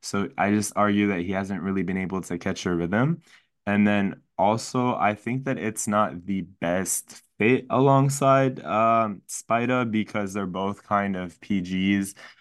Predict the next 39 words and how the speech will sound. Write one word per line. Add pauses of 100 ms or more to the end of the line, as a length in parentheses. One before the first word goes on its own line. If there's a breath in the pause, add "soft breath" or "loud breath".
(160 loud breath)
I
know,
um,
Spida's
more
of
a
shooting
guard
because
of
his
style
of
play. (360 soft breath)
I
just
think
if
he
was
the
sole,
like,
six-foot
guard
on
the
Cleveland
Cavaliers,
then
it
would
be
a
slightly
better
fit.
Like,